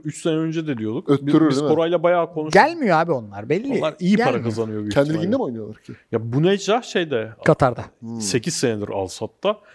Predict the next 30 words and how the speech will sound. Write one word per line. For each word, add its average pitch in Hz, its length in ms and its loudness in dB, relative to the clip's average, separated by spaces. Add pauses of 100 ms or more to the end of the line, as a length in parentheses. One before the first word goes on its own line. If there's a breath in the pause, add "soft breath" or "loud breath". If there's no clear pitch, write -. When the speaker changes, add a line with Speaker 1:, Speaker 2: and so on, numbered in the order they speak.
(160 soft breath)
Speaker 1:
Belayli 165 600 2
bir 170 220 -6 (220)
Lig 131 260 -2
bir 156 160 4
yaptı. 156 280 -2
Speaker 2:
Reims 151 300 0
yaptı 131 160 0
Speaker 1:
Ondan 127 80 -8
Speaker 2:
sanki, 135 180 -2
değil 117 120 -8
mi? 131 40 -2 (100)
Speaker 1:
sonra 135 180 -8 (100)
ne 123 120 -6
yaptı 120 320 -4
bilmiyorum. 123 420 -6
Speaker 2:
Aynen. 123 120 -6
Speaker 3:
Belayli 240 340 6
serbestti 180 680 -2
bundan 156 260 0
önceki 147 320 -4
turnuvada, 160 560 2
yine 180 240 0
gelmedi. 110 480 -4 (800 soft breath)
Speaker 1:
Şeyi 131 280 0
söyleyecektim 107 540 -2
unutmadan, 104 480 -4
Bundesliga'da 107 680 -2
abi. 98 300 -4 (360 soft breath)
Bundesliga 160 580 4
benim 151 260 -4